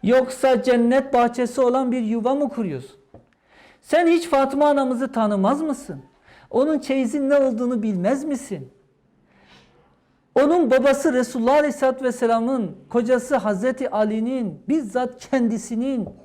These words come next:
aileye yüklediği misyonun ne olduğunu görmez misin? Ya bulaşık makinesi on beş programlı olacak. Çamaşır makinesi bilme, şimdi bir marka söyleyeceğim, reklam olacak.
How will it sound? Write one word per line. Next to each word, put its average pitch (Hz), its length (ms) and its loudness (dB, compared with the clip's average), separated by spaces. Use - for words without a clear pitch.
aileye 277 460 2
yüklediği 254 540 -2
misyonun 254 520 0
ne 285 100 4
olduğunu 254 460 0
görmez 214 420 0
misin? 277 420 -6
Ya 226 240 2
bulaşık 214 360 0
makinesi 208 760 -4
on 220 240 2
beş 214 200 -4
programlı 170 500 -2
olacak. 147 380 -4
Çamaşır 190 400 2
makinesi 180 640 -2
bilme, 175 320 0
şimdi 170 300 -2
bir 175 180 -2
marka 170 340 -2
söyleyeceğim, 196 440 0
reklam - 340 -2
olacak. 180 320 -8